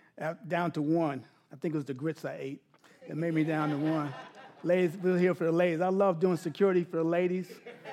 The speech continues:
<laughs> There's some, there is some grace when you do security for the ladies. Some grits with some butter, praise God. And I, I thought about a, a picture I showed, shared with them, and it wasn't completely,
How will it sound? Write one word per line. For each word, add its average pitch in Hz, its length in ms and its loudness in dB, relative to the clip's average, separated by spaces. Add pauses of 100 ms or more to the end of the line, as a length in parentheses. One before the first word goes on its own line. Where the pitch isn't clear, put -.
(800)
<laughs> 226 100 0 (360)
There's 208 160 8
some, 202 260 4
there 214 220 12
is 196 100 6
some 185 180 4
grace 208 400 6
when 190 120 2
you 180 100 2
do 185 140 -2
security 175 460 0
for 160 160 -8
the 156 60 -2
ladies. 151 340 -4 (800)
Some 180 260 4
grits 208 320 4
with 190 160 -2
some 180 160 0
butter, 156 460 4
praise 165 320 -2
God. 143 440 -4 (2250)
And 208 160 4
I, 226 280 4
I 214 40 4
thought 311 260 6
about 233 340 8
a, 175 280 0
a 143 40 -2
picture 151 440 -2
I 135 80 -8
showed, 165 380 -4
shared 175 300 -2
with 143 140 -8
them, 139 420 -4
and 147 120 -2
it 156 100 -2
wasn't 165 440 -2
completely, 147 640 -6